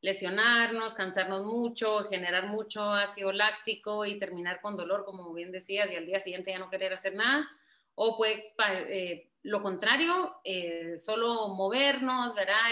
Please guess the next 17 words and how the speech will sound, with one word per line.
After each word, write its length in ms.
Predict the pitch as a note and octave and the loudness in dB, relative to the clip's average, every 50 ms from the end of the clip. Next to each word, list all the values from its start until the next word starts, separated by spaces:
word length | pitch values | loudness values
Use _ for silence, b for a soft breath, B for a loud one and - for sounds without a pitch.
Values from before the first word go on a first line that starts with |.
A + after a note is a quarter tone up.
| A#3 A3+ | 2 0
Y 80 | G#3 G3+ | -2 -4
medio 540 | G3 F#3+ F#3 F3+ F3 F3 F3 E3+ E3+ E3+ E3+ | -4 -4 -4 -4 -6 -8 -8 -8 -6 -6 -6
hacer 400 | E3+ E3+ E3+ E3+ - F#3 F3 F3 | -6 -6 -8 -8 -10 -10 -12 -12
bicicleta 760 | F3+ - - - - C4 C4+ C#4 C#4 C4+ C4+ C4 B3 A#3+ A#3+ | -14 -20 -12 -4 0 4 4 4 4 4 4 4 4 4 4
o 100 | A3+ G3+ | 4 4
hacer 240 | F3+ F3 - G3 F#3+ | 2 2 0 -4 -4
una 160 | G#3 G#3+ A3 G#3 | -2 -2 -4 -4
rutina 300 | F3+ F3 - G3 G3+ G#3+ | -4 -6 -8 -6 -4 -4
de 40 | G#3+ | -4
ejercicio, 360 | G3+ - - G#3+ G#3 A#3 A#3 | -4 -6 -8 -6 -8 -4 -2
pero 200 | - A3+ A#3 A#3+ | 0 0 0 0
con 100 | A#3+ A3 | 0 -2
la 80 | G#3 G3 | -2 -2
frecuencia 400 | - F3+ - F#3+ G3+ G3+ A#3 G#3+ | -4 -6 -8 -8 -6 -6 -4 -2
cardíaca 440 | G3+ F#3 F#3 G3+ G#3 G#3+ G#3 G#3 F#3+ | -2 -2 0 0 -2 -2 -2 -4 -6
muy 200 | F#3+ G3 G#3 G#3+ | -4 -6 -6 -4
bajo, 560 | G#3 A3+ C4 C#4 C#4 D4+ D#4+ E4 E4 - B | 0 0 0 2 4 4 4 4 2 0 B